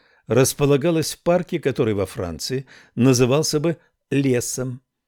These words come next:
Ла Либерте ехал медленно, и у Адамберга было время разглядеть каждое дерево. "Ну, у вас и просторы". Он был впечатлён увиденным. "Да, как мы говорим, у нас нет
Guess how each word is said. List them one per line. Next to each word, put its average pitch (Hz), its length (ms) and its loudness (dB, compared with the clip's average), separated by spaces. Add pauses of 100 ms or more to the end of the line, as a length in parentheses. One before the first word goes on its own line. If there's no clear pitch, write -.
(320)
Ла 120 200 6
Либерте 113 600 2
ехал 98 320 -2
медленно, 165 540 2 (300)
и 127 100 4
у 127 100 8
Адамберга 107 580 4
было 131 220 0
время 147 360 0 (360)
разглядеть 104 760 2
каждое 90 480 -4
дерево. 90 420 -4 (1040)
"Ну, 117 380 2
у 127 40 2
вас 113 560 0 (180)
и 110 160 -2
просторы". 78 800 -4 (480)
Он 113 220 0
был 113 140 2
впечатлён 113 680 -2
увиденным. 110 520 -4 (520)
"Да, 104 560 -2 (280)
как 202 220 2
мы 170 140 -2
говорим, 160 400 4
у 139 40 0
нас 139 280 -2
нет 139 260 -4